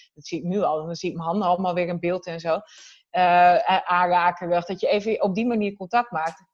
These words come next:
Nou, ik durf bijna niet te zeggen, maar toen keek ik dus van het weekend Bo-, <laughs> Boer zoekt vrouw.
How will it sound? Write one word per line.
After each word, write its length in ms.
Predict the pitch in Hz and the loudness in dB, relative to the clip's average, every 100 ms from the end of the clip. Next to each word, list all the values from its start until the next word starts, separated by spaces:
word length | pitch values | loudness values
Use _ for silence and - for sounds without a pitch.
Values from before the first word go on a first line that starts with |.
| _ _ | _ _
Nou, 120 | 165 | -8
ik 40 | 165 | -4
durf 180 | 180 156 | -6 0
bijna 240 | 190 220 | 4 4
niet 120 | 190 | 2
te 60 | 160 | -2
zeggen, 220 | 220 208 | -4 -2
maar 100 | 170 | -6
toen 120 | 170 _ | -10 _
keek 240 | 254 302 277 | 4 4 0
ik 80 | |
dus 180 | 190 175 | -8 -6
van 100 | 196 | -6
het 100 | 180 | -6
weekend 320 | 190 190 180 160 | -4 -2 -4 -2
Bo-, 320 | 196 214 - 220 | -4 -4 -8 -4
<laughs> 20 | |
Boer 200 | 240 269 | 0 0
zoekt 220 | 233 202 | -2 -6
vrouw. 320 | 240 262 180 | 0 2 2